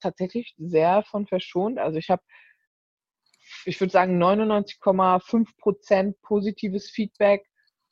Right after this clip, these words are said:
auch nur nette Nachrichten fast. Also ganz, ganz selten mal, dass jemand was Blödes schreibt. Ich hab letztes Jahr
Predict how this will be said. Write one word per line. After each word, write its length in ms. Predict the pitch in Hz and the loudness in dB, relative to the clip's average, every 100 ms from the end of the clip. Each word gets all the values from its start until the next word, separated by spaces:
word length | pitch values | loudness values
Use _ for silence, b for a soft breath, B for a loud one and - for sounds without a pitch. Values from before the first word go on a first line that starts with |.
| _ | _
auch 220 | 165 170 - | 0 0 -2
nur 320 | 196 196 220 220 | 0 2 4 4
nette 320 | 214 214 214 | 0 0 0
Nachrichten 520 | 202 208 226 214 208 | 0 -2 -4 -8 -12
fast. 440 | - 208 202 - _ | 0 0 0 -8 _
Also 280 | 165 170 156 | -2 -2 -2
ganz, 280 | 180 208 208 | 0 0 0
ganz 240 | 202 196 | -2 -2
selten 400 | 190 180 170 165 | 2 2 2 -6
mal, 240 | 160 160 160 | -4 -2 -4
dass 140 | 165 | -6
jemand 220 | 165 156 | -8 -8
was 140 | 165 - | -10 -6
Blödes 260 | 180 214 | -4 -4
schreibt. 300 | - 214 220 _ b b b | -2 -2 -2 _ b b b
Ich 120 | 208 | 2
hab 80 | - _ _ _ _ | 2 _ _ _ _
letztes 400 | - 165 - - | -4 -4 -4 -4
Jahr 380 | 226 220 220 | -2 0 -2